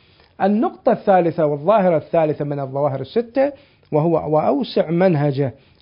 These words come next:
المنهج يأتي بمنع-، بمعنى الطريقة أو الأسلوب، بما أن حركة الإمام المهدي سلام الله عليه حركة إصلاحية كبرى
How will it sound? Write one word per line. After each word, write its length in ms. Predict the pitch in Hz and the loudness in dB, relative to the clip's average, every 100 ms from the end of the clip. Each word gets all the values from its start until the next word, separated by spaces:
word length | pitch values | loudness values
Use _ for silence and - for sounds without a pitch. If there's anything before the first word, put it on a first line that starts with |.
| - | -2
المنهج 540 | 202 240 349 240 208 | -2 0 -2 -2 -2
يأتي 420 | 226 269 - 277 262 | -4 -6 -6 -10 -8
بمنع-، 560 | 214 202 175 208 269 | -6 -6 -8 -10 -12
بمعنى 500 | 240 185 214 240 254 | -8 -6 -6 -8 -8
الطريقة 640 | 262 - 165 214 185 135 117 _ _ _ _ 143 | -10 -6 -4 -2 -4 -6 -10 _ _ _ _ -4
أو 120 | 147 | -4
الأسلوب، 640 | 147 151 - 190 180 120 - _ _ - | -4 -8 0 2 2 0 -14 _ _ 0
بما 340 | 359 320 254 | 2 2 0
أن 380 | 233 214 180 151 - _ _ _ | -2 0 0 -2 -8 _ _ _
حركة 460 | - 226 220 190 180 | -4 0 2 0 0
الإمام 360 | 165 170 196 170 | 2 2 2 2
المهدي 300 | 180 180 156 | 2 0 0
سلام 320 | 175 156 160 | -2 -2 -2
الله 140 | 160 | -2
عليه 180 | 147 147 | -2 -2
حركة 440 | - 196 175 165 | 2 2 2 -2
إصلاحية 560 | 143 - 151 139 185 156 | -6 -2 -2 0 0 0
كبرى 680 | - 247 240 208 196 220 | 2 0 4 6 6 4